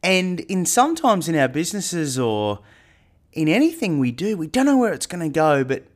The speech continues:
let's just keep moving in a direction and see where it ends up. And the worst thing he said to do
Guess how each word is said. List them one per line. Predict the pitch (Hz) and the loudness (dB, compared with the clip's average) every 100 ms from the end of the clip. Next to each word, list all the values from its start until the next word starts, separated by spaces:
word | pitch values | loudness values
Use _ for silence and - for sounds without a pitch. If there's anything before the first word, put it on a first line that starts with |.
| - | -8
let's | 202 - | -8 -4
just | 330 - | -4 -4
keep | - 240 262 | -2 0 2
moving | 220 208 220 320 381 _ _ _ _ _ _ _ _ _ | 2 2 2 -2 -4 _ _ _ _ _ _ _ _ _
in | 214 254 | 4 6
a | 247 | 6
direction | 190 156 156 - 226 233 254 | 4 4 2 -4 -6 -6 -8
and | 170 165 | -6 -4
see | - 196 | -2 0
where | 170 | 2
it | 165 | 2
ends | 160 156 | 0 2
up. | 220 196 170 | 2 2 0
And | 170 156 _ _ _ _ | -2 -4 _ _ _ _
the | - | -6
worst | 196 196 233 247 - - | 0 2 4 4 0 -2
thing | 208 196 | -2 0
he | 156 185 226 | -2 -4 -4
said | 214 202 165 135 | -4 -4 -6 -8
to | 135 | -8
do | 135 226 277 131 123 | -2 0 0 -2 -2